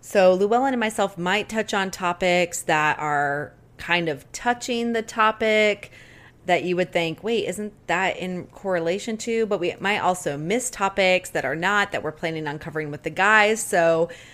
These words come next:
you're not gonna get all of it in this episode, obviously, but we're gonna do our best to kind of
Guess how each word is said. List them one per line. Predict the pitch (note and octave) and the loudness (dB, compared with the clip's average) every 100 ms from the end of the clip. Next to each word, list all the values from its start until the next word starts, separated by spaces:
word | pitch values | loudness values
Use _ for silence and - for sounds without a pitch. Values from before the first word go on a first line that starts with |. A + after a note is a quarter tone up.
| - - - | -20 -20 -4
you're | G3 | 0
not | G3+ F3 | 2 2
gonna | A3 G3 | 0 -2
get | F#3 F3 D#3+ D3+ - - | 0 2 2 -2 -6 -6
all | F3 F#3 A3 A#3 | 0 2 4 4
of | B3 | 4
it | B3 B3 - | 4 2 2
in | A#3 | -2
this | A#3 A#3 | -2 -2
episode, | A#3 A#3 B3 A3+ | -4 -2 0 0
obviously, | - F3 G3 G#3+ G#3+ A3 A3 | -2 -4 -2 -2 -2 -4 -2
but | G3 F3+ | 0 -2
we're | D#3+ | 0
gonna | E3+ E3+ | -2 -4
do | E3 E3 | -2 -2
our | D#3+ | 0
best | D#3+ D#3+ | -2 -2
to | F3+ | -6
kind | E3+ D#3 D3+ | -4 -4 -2
of | D3+ D3 - | -2 -4 -8